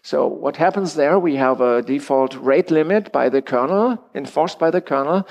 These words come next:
um, so that it only, uh, uh, a pretty tough limit that, that messages, uh, in order, in order to avoid, uh, user spam, user space processes to spam the kernel log buffer too quickly.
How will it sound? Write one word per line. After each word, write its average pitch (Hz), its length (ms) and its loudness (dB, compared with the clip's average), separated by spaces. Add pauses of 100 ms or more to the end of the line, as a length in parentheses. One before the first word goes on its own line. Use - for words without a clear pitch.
(300)
um, 143 680 0
so 135 240 0
that 135 200 4
it - 200 -10
only, 160 280 4
uh, 135 680 0
uh, 127 720 0 (180)
a - 160 -8 (240)
pretty 151 420 -2
tough 151 240 -4
limit 156 320 0 (220)
that, 127 220 0
that 131 180 0
messages, 135 640 0
uh, 127 420 -6
in 139 160 -2
order, 135 300 0
in 117 100 -10
order 131 280 0
to 123 160 -2
avoid, 135 480 4 (480)
uh, 127 80 2
user 143 340 2
spam, 131 560 -4 (680)
user 151 280 2
space 135 360 0
processes 143 520 0
to 135 100 0
spam 135 520 0
the 131 80 0
kernel 131 360 0
log 117 220 -2
buffer 120 320 -2
too 131 160 -4
quickly. - 540 -6